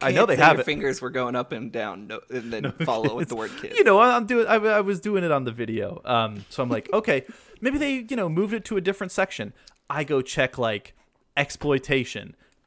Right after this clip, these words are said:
Speaker 1: L G B T. I don't know why I checked there, but I was like,
Speaker 2: <laughs> This
Speaker 1: that, so
Speaker 2: movie's
Speaker 1: that
Speaker 2: very homophobic.
Speaker 1: I check comedy. I check dra-, well, you know, a lot of L G B T films deal with homophobia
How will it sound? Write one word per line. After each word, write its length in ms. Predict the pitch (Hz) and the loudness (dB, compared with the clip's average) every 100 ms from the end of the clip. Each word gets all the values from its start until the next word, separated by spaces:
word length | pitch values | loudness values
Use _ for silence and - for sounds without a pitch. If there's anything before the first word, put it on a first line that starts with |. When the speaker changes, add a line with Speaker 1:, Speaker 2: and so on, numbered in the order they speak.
| _ _ _ - | _ _ _ 2
Speaker 1:
L 180 | 143 | 2
G 160 | 147 160 | 2 -4
B 220 | 135 143 | -8 -8
T. 360 | 135 - 131 110 | -8 -6 -4 -2
I 60 | |
don't 100 | 113 | -4
know 100 | 131 | -4
why 220 | 120 120 117 | -2 0 0
I 40 | |
checked 360 | 117 - 120 123 | -4 -6 -8 -2
there, 220 | 123 110 | 0 0
but 140 | 110 | 0
I 60 | 113 | 0
was 120 | 117 | 2
like, 140 | 127 - | 0 -2
Speaker 2:
<laughs> 100 | 466 | -2
This 120 | 381 339 | 2 2
Speaker 1:
that, 140 | 349 | 4
so 100 | 349 | 4
Speaker 2:
movie's 160 | - 277 | 2 0
Speaker 1:
that 100 | - | 0
Speaker 2:
very 380 | - 196 180 | 2 4 2
homophobic. 720 | 147 147 135 - 139 139 - - - | 2 -2 -2 -6 -8 -8 -10 -16 0
Speaker 1:
I 100 | 165 | 4
check 320 | 147 - 151 | 4 4 0
comedy. 540 | - 170 151 123 107 104 | 2 4 4 2 -6 -6
I 140 | 143 147 | 2 2
check 260 | - 147 | 2 -2
dra-, 240 | 139 120 147 | 0 -2 0
well, 140 | 170 | -2
you 100 | 175 | -2
know, 180 | 110 104 _ _ | -4 -10 _ _
a 320 | - _ _ | -20 _ _
lot 160 | 139 214 | 2 4
of 160 | 139 - | 2 -2
L 120 | 131 | -2
G 100 | 120 | -2
B 140 | 120 | -6
T 400 | 117 - 117 110 101 _ _ | -8 -8 -8 -8 -12 _ _
films 300 | - 127 113 | -8 -6 -8
deal 240 | - 127 113 | -6 -4 -4
with 280 | 107 107 - | -6 -8 -12
homophobia 600 | 113 104 113 120 - | -12 -8 -8 -8 -12